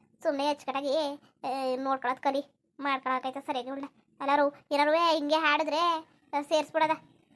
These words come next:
ಅಲ್ಲ, ಮದ್ವೆ ಆಗಿ ಬಂದ್ಮೇಲೆ ಅಚ್ಚುಕಟ್ಟಾಗಿರ್ಬೇಕು ತಾನೇ ಗಂಡನ್ ಜೊತೆಗೆ. ಆಮೇಲೆ ಇನ್ ಮು-, ಮಿಕ್ಕಿದ್ದು ನಿನ್ ಜೊತೆಗೆ ಅವಳು ಹೊಂದಾಣಿಕೆ ಮಾಡ್ಕೊ ಹೋಯ್ತಿಲ್ಲ ಅಂದ್ರೆ ಏನ್ ಕತೆ? ಅಡ್ಗೆ ಪಡ್ಗೆ ಎಲ್ಲ ಅಚ್ಚುಕಟ್ಟಾಗಿ ಮಾಡ್ತಾವಳೆ, ಇನ್ನೇನ್ ಕತೆ ಅಂತೆ?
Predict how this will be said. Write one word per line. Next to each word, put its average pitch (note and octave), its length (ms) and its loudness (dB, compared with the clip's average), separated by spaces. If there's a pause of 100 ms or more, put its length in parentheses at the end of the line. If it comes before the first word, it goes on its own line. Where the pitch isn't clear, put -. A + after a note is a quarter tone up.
ಅಲ್ಲ, D4+ 140 4 (440)
ಮದ್ವೆ D4 220 4
ಆಗಿ D#4 200 4
ಬಂದ್ಮೇಲೆ C#4 320 0
ಅಚ್ಚುಕಟ್ಟಾಗಿರ್ಬೇಕು D#4 680 -2
ತಾನೇ E4 240 -2
ಗಂಡನ್ C#4+ 220 -4
ಜೊತೆಗೆ. F4 540 -6 (300)
ಆಮೇಲೆ C#4+ 220 -2
ಇನ್ C#4+ 140 -2
ಮು-, C#4+ 100 -2
ಮಿಕ್ಕಿದ್ದು C#4+ 340 -8 (320)
ನಿನ್ E4 180 -4
ಜೊತೆಗೆ E4+ 240 0
ಅವಳು F#4 140 2
ಹೊಂದಾಣಿಕೆ D#4 340 0
ಮಾಡ್ಕೊ D#4+ 240 -4
ಹೋಯ್ತಿಲ್ಲ D4 340 0
ಅಂದ್ರೆ D4 360 -4
ಏನ್ D#4 180 -2
ಕತೆ? D#4+ 180 -4
ಅಡ್ಗೆ E4 180 -2
ಪಡ್ಗೆ E4 180 -2
ಎಲ್ಲ F4 120 4
ಅಚ್ಚುಕಟ್ಟಾಗಿ E4+ 320 -2
ಮಾಡ್ತಾವಳೆ, F4 580 0 (340)
ಇನ್ನೇನ್ G4+ 240 -2
ಕತೆ F#4+ 180 0
ಅಂತೆ? G4 440 0